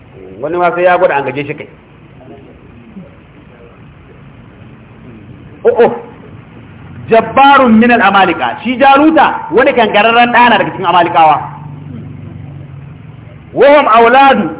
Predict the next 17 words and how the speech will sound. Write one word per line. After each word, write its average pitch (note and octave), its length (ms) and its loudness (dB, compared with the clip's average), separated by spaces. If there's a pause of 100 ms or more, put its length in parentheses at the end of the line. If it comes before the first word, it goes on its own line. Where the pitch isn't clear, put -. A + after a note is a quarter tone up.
(840)
Imliki. A#3+ 680 0 (1300)
Ya'yan C#4 480 2
Imliki A#3 340 -2
na. D3+ 120 0 (1080)
Bin B3+ 120 2
Adil. A3+ 440 2 (1400)
Ba D3+ 160 0
sai G#3+ 160 2
an A3 80 -2
ce F#3 80 -2
ma F3+ 240 2 (640)
shanta F#3 200 -4
mai E3 100 -2
gudana C3+ 300 0
ba. F2 240 -18 (760)
Shi E3 120 -8
ma. D3 120 0